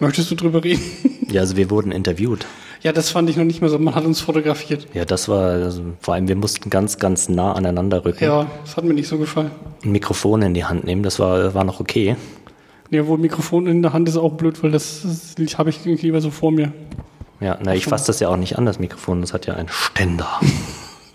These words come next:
Speaker 1: <laughs> Wunderschön, wunderschön. Und nachdem man uns fotografisch abbe-, abgelichtet hat,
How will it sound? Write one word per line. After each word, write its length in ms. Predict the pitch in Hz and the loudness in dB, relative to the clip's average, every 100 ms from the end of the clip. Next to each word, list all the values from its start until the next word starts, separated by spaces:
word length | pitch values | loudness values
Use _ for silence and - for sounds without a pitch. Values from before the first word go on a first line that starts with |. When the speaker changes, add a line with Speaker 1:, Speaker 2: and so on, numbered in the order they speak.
| _ - - - | _ -20 -20 -6
Speaker 1:
<laughs> 140 | 226 - - - - - - 285 220 165 165 - | -4 -2 -4 -16 -12 -8 -6 -4 -2 -2 -2 -8
Wunderschön, 840 | 180 233 240 226 220 214 208 165 147 | -4 -4 -2 -2 -2 -2 0 0 0
wunderschön. 1040 | 180 233 233 208 196 196 - - - 220 - - - - - 302 214 | 0 0 0 0 0 0 -2 -4 -2 -2 -2 -6 -8 -6 -6 -4 -4
Und 100 | 151 | 0
nachdem 300 | 156 151 196 | 0 2 2
man 140 | 214 208 | 2 2
uns 200 | 196 190 | 0 0
fotografisch 680 | 185 180 170 160 202 202 - | 0 2 0 0 0 0 0
abbe-, 360 | 196 196 202 | 0 0 0
abgelichtet 680 | 190 180 - 185 180 180 170 | -2 -2 -4 0 0 0 0
hat, 160 | 185 | 0